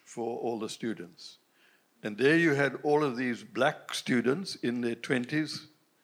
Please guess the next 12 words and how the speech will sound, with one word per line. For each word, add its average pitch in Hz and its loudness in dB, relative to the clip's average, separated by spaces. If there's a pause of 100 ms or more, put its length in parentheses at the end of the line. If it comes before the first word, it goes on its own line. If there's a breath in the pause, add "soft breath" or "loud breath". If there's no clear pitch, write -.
(800 soft breath)
and 123 0
all 147 4
of 131 2
these 123 0
retired 123 2 (140)
white 156 0
people 113 2
who 117 0
had 113 2
been 120 -4
their 113 -2
tutors. 104 -6